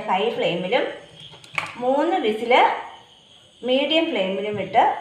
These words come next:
വേവിച്ചെടുക്കണം. കടച്ചക്ക ഇവിടെ നന്നായിട്ട് വെന്ത് വന്നിട്ടുണ്ട്. ഇത് ഇച്ചിരി വേവ് കൂടിയ കടച്ചക്ക ആയതുകൊണ്ടാണ് നമ്മൾ നാല് വിസിൽ അടുപ്പിച്ചത്. വേവ് കുറച്ചുള്ളതാണെങ്കിൽ അതനുസരിച്ച് അഡ്ജസ്റ്റ്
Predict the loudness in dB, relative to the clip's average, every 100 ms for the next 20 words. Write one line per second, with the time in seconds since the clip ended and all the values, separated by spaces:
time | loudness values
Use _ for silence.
0 | 0 2 2 2 0 0 -2 -6 -14 -20
1 | -20 -20 -20 -20 -20 _ _ _ _ _
2 | _ _ _ _ _ _ _ _ -16 -14
3 | 0 2 2 0 -2 2 2 2 0 -10
4 | -16 -20 -20 -6 -2 2 4 4 -2 -2
5 | 0 2 4 4 4 2 0 0 0 0
6 | 4 2 2 -6 -18 -20 -20 -20 -20 _
7 | -20 _ -20 _ -20 _ -12 -4 -2 6
8 | 8 8 6 6 6 8 6 6 2 4
9 | 4 6 4 4 2 0 0 2 4 4
10 | 4 2 2 2 2 2 -2 2 4 4
11 | 4 4 4 2 2 0 2 0 -2 -2
12 | -4 -2 -4 2 2 2 -8 -8 -6 -6
13 | -8 -8 -8 -10